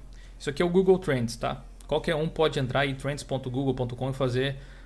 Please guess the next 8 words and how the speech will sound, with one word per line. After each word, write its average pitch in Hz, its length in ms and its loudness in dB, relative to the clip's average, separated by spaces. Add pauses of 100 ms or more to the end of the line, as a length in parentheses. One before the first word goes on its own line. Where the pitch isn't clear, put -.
as - 80 -10
pesquisas. 123 500 -2
Isso 143 180 -2
aqui 180 440 -2 (200)
é - 60 -14
pesquisa 185 400 0
de 180 80 -2
popularidade, 139 880 2